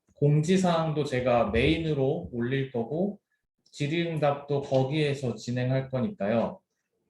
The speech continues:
어, 그러니까 메인 소통 채널이 이티엘이 아니에요. 슬랙이에요. 그러니까 슬랙으로 오셔야 됩니다.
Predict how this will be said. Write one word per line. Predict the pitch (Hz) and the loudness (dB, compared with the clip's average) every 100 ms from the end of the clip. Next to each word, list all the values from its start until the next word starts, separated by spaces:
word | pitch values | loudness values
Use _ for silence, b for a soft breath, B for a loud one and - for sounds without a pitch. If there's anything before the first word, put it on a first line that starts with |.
| _ | _
어, | - 87 85 - _ _ _ | -14 -12 -14 -18 _ _ _
그러니까 | 123 | -2
메인 | 131 151 190 | 2 6 8
소통 | 190 196 - 214 | 8 6 6 6
채널이 | 202 196 180 151 120 | 6 6 6 6 4
이티엘이 | 117 - 160 143 123 107 | 0 -2 0 2 0 -2
아니에요. | 95 107 110 92 117 - | -2 -2 0 -2 -4 -10
슬랙이에요. | - 175 175 143 101 90 101 | -10 -6 -4 -4 -6 -10 -10
그러니까 | 113 104 101 | -8 -8 -8
슬랙으로 | - 180 185 151 131 | -8 -2 -2 0 -2
오셔야 | 101 95 101 | -2 -4 -6
됩니다. | 95 87 _ 131 - | -8 -14 _ -14 -14